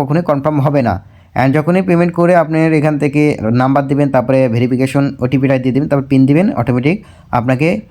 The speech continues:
ওই কয়েক টাকা কেটে নিবে। Then এখানে ডেলিভারি চার্জ লাগবে না। And তারপর আপনার অর্ডারটা কনফার্ম হয়ে গেলে পেমেন্ট করার পরে, এখন আপনাকে যে কাজটি হবে, এখান থেকে আমি বলেছিলাম কি, এখান থেকে দেখুন, বলেছিলাম কি Dettol স্টোর থেকে তিনশো টাকার, আহ, যে কোনো, আহ,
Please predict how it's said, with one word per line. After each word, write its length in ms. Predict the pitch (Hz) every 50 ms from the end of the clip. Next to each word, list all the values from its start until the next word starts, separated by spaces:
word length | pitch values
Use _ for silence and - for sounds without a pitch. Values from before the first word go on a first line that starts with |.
| - -
ওই 80 | 123 120 -
কয়েক 160 | 143 131 123 - 139
টাকা 140 | 127 135 131 139
কেটে 160 | 131 135 127 131
নিবে। 160 | 131 143 180 214 - - - - -
Then 100 | 123 127 131
এখানে 160 | 131 147 139 135
ডেলিভারি 220 | 131 131 135 131
চার্জ 140 | 143 135 123 135 135
লাগবে 180 | 127 120 127 143 156
না। 60 | 190 247 240 - - - - - - 135
And 100 | 156 180 202 196 190
তারপর 200 | 175 170 175 185 185
আপনার 160 | 170 180 185 - 143
অর্ডারটা 280 | 147 156 170 170 196 190 185
কনফার্ম 280 | 175 170 147 170 160 151 151
হয়ে 120 | 151 156 135
গেলে 120 | 135 135 165 175
পেমেন্ট 220 | 175 156 147 143 139 139
করার 160 | 135 131 123 -
পরে, 180 | 131 135 156 202 226 - - - - - _ - 139
এখন 120 | 180 196 196 180
আপনাকে 200 | 190 185 156 156 139
যে 40 | 147 143
কাজটি 180 | 143 131 - - 143
হবে, 120 | 139 160 196 180
এখান 140 | 147 165 160 160
থেকে 120 | 160 156 170 156
আমি 100 | 160 156 131 127
বলেছিলাম 360 | 135 139 135 135 147 151 151 156 143
কি, 80 | 160 190 214 139
এখান 120 | 143 180 185
থেকে 120 | 180 180 156 147
দেখুন, 220 | 143 - 160 190 202 151 143
বলেছিলাম 340 | 143 147 139 143 151 151 151 143
কি 100 | 175 185 208 226 226 269 - - 120 117
Dettol 260 | 131 151 151 185 190 196 175
স্টোর 160 | - - 170 - 160
থেকে 200 | 143 135 151 165 196 269 - - - - - - - 175
তিনশো 400 | 170 170 170 160 - - 196 208 226 220 170
টাকার, 300 | 156 147 151 151 165 208 262
আহ, 400 | 330 262 - - _ - 120 120 117 131
যে 80 | 156 156 165
কোনো, 160 | 170 170 175 196 226 339 330 - -
আহ, 200 | 120 123 117